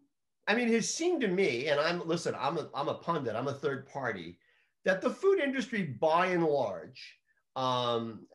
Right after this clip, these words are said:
has done a pretty good job through the, the, the really, especially in the tough times of the pandemic, of sort of recognizing their employees, um, through hazard pay, whether it's bonuses or,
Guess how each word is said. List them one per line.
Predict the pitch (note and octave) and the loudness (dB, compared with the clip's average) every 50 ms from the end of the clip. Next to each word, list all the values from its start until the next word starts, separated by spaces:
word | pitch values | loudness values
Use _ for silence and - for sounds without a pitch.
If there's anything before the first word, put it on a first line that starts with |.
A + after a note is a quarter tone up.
| _ - - | _ -12 -6
has | E3+ G#3 G#3 F#3+ E3+ | -4 -2 -2 0 4
done | F3+ C4+ - | 6 6 8
a | C#5+ C#4 C#5 - - - - | 8 6 4 0 -12 -14 -8
pretty | B3+ C4+ D4+ E4 E4+ D#4 A#3+ | -6 -4 2 2 2 2 2
good | F#3+ F3 B3+ A#3+ B3 B3 A#3 F#3+ | 0 -2 -2 -2 -2 -2 -4 -10
job | E3 - D3 E3 C#3 B2 G#2+ F#2+ F#2+ A2 A#2+ - - _ - | -10 -2 0 0 2 2 0 -2 -4 -6 -8 -10 -16 _ -16
through | - D3+ D3+ D3 | -12 -8 -6 0
the, | D3 C#3 C3 B2 - | 0 0 0 0 -2
the, | - C#3 C3 C3 | -2 -2 -2 -2
the | B2+ B2 A#2 | -2 -6 -6
really, | A#2 B2+ C3+ D3+ D#3 C#3 B2 C3 C3+ | -4 -2 0 2 2 2 2 0 -2
especially | C3 A#2 - - F#3+ G3 - F#3+ E3 | -4 -4 -2 -2 -2 -2 0 -2 -2
in | D3 | 0
the | C3 B2 | -2 -4
tough | C3 - - E3+ E3+ - | -6 -6 -8 -8 -8 -8
times | - C#3+ B2+ A2+ A2 A2+ G#2 | -8 -4 -4 -4 -4 -4 -8
of | G#2+ | -10
the | - - | -10 -8
pandemic, | - B2+ G#2+ G2 A2 C3 B2+ A#2 A2 G2 G2 - _ _ _ _ _ _ _ _ _ - | -6 -6 -6 -4 -2 -2 -2 -2 -2 -4 -6 -10 _ _ _ _ _ _ _ _ _ -6
of | - F3 E3+ | -6 -4 2
sort | - A3+ A3 | 6 6 6
of | G#3+ F3+ D#3+ C#3+ C#3+ | 6 2 -2 0 2
recognizing | E3+ G3 F#3 A#3 A3+ F3 E3+ F3+ F3 F3 F3 E3+ C#3+ F3 D#3+ D#3 | 2 2 2 2 -2 0 0 2 4 4 4 4 2 0 0 0
their | D#3 D3+ C#3+ | 0 0 0
employees, | C#3+ C#3+ C3+ - D3+ C#3+ C3+ C#3 C3+ C3 C3 C3+ C3 C3 - - _ _ _ _ _ _ _ _ | 0 -2 -4 -2 -2 0 0 2 0 0 0 0 -2 -6 -10 -14 _ _ _ _ _ _ _ _
um, | - A#2+ A#2 A2 G#2+ G#2 G2+ - | -2 -2 0 0 -2 -4 -6 -6
through | - F3+ D#3+ | -4 -4 -2
hazard | C3 B2+ D3 D#3 D3+ D3 C3+ D3 C3 B2+ - | -2 2 4 4 4 4 2 0 -4 -6 -4
pay, | D3 C3 B2+ B2+ B2+ B2+ | -2 0 0 2 0 0
whether | B2 A#2 A#2+ A#2 A#2 A#2+ A#2+ | 0 0 0 0 0 0 -2
it's | A2+ G2+ - | -2 -4 -8
bonuses | B2 A2 A#2+ A#2 A#2+ A#2+ A#2+ A#2 A2+ - B2 A2 G#2+ G#2+ G#2+ G#2 G2 - G#2 | -8 -4 0 0 2 2 0 -2 -4 -6 -6 -6 -6 -6 -8 -10 -10 -10 -10
or, | G2+ G2 F#2+ | -8 -8 -8